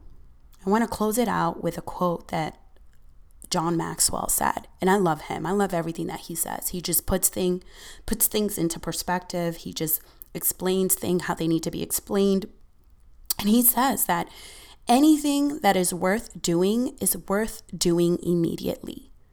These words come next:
Difficulties will never stop for the people who never start. Let that sink in. Difficulties will never stop for the people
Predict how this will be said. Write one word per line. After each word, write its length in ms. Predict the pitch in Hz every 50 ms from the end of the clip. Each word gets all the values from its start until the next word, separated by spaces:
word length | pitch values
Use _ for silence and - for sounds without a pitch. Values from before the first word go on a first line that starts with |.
| _ _ - - - - - - - - -
Difficulties 840 | - 233 254 254 - 247 - - 180 175 - - - 175 170 165 -
will 100 | - 170
never 460 | 165 160 160 165 170 180 180 208 202
stop 440 | 185 - - - 190 180 170 - -
for 140 | - - 170
the 100 | 165 170
people 480 | - - - - 180 175 - 202 190 160
who 180 | 151 180 165
never 420 | 165 156 151 151 156 151 - 151 147
start. 480 | - - - - 143 143 - - - - - - - - - - - - - - - - - - -
Let 140 | 185 185 185
that 200 | - 269 269 269
sink 360 | - - - 208 196 190 - 175
in. 240 | 165 160 156 - - - - - - - - - - - - - -
Difficulties 680 | - 196 202 - 220 214 247 247 247 - 226 226 208
will 160 | 190 180 170 170
never 380 | 165 165 160 160 165 170 180
stop 520 | 175 - - - - - - - - - -
for 180 | - - 170
the 120 | 165 165 165
people 560 | - - 170 156 - - 165 160 170 165